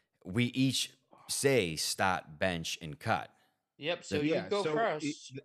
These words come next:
Speaker 3: the three people are LaDainian Tomlinson, Ricky Williams, and Emmitt Smith.
Speaker 1: Well, I mean, if I had more time, I'm sure this would change. But right off the cuff, I would say, <sighs> I fucking love this person, but I'm cutting Ricky Williams.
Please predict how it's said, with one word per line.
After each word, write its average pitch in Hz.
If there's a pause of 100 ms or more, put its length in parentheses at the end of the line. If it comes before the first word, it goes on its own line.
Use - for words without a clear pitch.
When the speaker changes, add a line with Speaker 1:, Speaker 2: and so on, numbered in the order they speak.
Speaker 3:
the 131
three 165
people 156
are 131
LaDainian 120
Tomlinson, 135
Ricky 120
Williams, 123 (360)
and 110
Emmitt 113
Smith. - (1080)
Speaker 1:
Well, 92
I 98
mean, 101
if 92
I 101
had 101
more 98
time, 104
I'm 85
sure 90
this 85
would 73
change. 92
But 78
right 85
off 85
the 80
cuff, 95
I 82
would 85
say, 85 (1400)
<sighs> -
I 80
fucking 92
love 98
this 113
person, 107
but 87
I'm 85
cutting 101
Ricky 92
Williams. 67